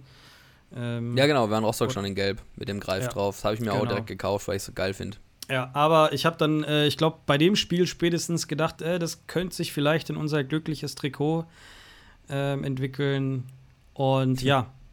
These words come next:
Speaker 1: auch da, wenn ich mich noch richtig erinnere, ein Neuzugang bei uns, äh, wurde zum Spieler des Spiels gewählt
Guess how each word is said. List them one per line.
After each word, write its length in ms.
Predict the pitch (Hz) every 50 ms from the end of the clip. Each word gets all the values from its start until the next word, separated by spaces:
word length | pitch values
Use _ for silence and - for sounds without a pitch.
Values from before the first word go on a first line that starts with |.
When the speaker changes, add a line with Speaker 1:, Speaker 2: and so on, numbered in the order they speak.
| - - -
Speaker 1:
auch 160 | - 147 151
da, 400 | 127 - 139 151 165 175 170 165 -
wenn 260 | - 143 131 143 151
ich 120 | 165 151 -
mich 140 | 156 135 -
noch 160 | 151 135 127
richtig 300 | 170 165 - 180 - -
erinnere, 440 | 143 147 160 180 180 170 175 170 -
ein 180 | 147 147 143
Neuzugang 600 | 139 139 156 175 - - 180 160 165 160 165 165
bei 140 | 160 160 160
uns, 400 | 156 156 160 160 151 - - -
äh, 260 | - 143 139 139 135
wurde 220 | 131 135 147 147 135
zum 180 | - - 151
Spieler 320 | 135 - - 170 160 156 156
des 160 | 135 139 123
Spiels 380 | - - 156 180 214 208 -
gewählt 480 | - 180 156 151 160 180 185 185 180